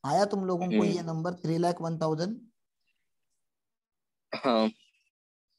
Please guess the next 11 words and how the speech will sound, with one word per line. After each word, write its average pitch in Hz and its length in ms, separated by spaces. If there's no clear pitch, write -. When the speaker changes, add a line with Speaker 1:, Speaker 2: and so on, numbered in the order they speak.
Speaker 1:
गवर्नमेंट 214 560
बोलता 185 240
है 214 60
यहाँ 175 220
से 208 180
थ्री 185 240
लाख 202 240
वन 175 180
थाउजेंड 170 340
माइनस 160 340
करो, 151 480